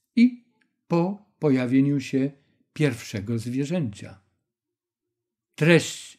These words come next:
wiersza osiemnastego stanowi wyjaśnienie liczby imienia zwierzęcia. Dlatego dodałem czwarty kolor. Zajmiemy się teraz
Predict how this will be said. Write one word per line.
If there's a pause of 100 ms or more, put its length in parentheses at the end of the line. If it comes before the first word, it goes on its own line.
wiersza (340)
osiemnastego (460)
stanowi
wyjaśnienie
liczby
imienia
zwierzęcia. (840)
Dlatego
dodałem (920)
czwarty
kolor. (1400)
Zajmiemy
się
teraz